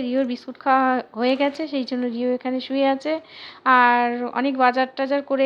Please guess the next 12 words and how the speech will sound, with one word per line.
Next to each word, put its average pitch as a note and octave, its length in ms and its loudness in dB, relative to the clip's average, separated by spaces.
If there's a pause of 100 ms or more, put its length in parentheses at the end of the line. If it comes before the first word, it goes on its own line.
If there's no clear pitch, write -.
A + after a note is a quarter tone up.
এনেছে। C#4 380 0
বাজার A#3+ 300 0 (100)
বলতে C4 180 -4 (100)
দেখো A#3 160 -4 (140)
ফল, B3 340 4 (240)
আম, A#3+ 160 0 (680)
ফল, B3+ 240 4 (120)
আম C#4+ 80 4 (120)
বলতে D#4 220 2 (300)
আম, C#4 160 4 (180)
লিচু C#4 380 -6 (680)
আর A3+ 200 2